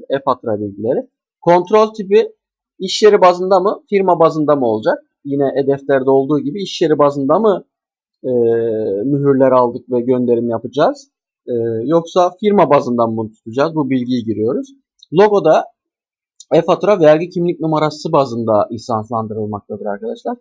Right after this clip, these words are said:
Her vergi kimlik numarasına bir lisans çıkmaktadır. Yani lisans almanız gerekmektedir. Kontrol tipini şu anda firma bazında olarak, e, yani bir firma için, e, gösteriyoruz.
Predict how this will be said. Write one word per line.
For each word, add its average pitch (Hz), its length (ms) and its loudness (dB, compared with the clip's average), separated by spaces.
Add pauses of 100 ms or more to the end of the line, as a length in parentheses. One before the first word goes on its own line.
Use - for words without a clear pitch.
Her 196 240 4
vergi 139 320 0
kimlik 127 260 -8
numarasına 123 480 -10
bir 156 160 0
lisans 113 360 -6
çıkmaktadır. - 540 -12
Yani 117 220 -6
lisans 113 340 -8
almanız 113 380 -6
gerekmektedir. 110 640 -8 (640)
Kontrol 180 380 2
tipini 185 280 -4
şu 185 140 0
anda 190 180 0
firma 175 300 2
bazında 139 300 0
olarak, 120 360 0 (200)
e, 110 80 -10 (400)
yani 110 260 -4
bir 156 200 -2
firma 117 300 -4
için, 107 260 -10
e, - 220 -16 (380)
gösteriyoruz. 107 720 -8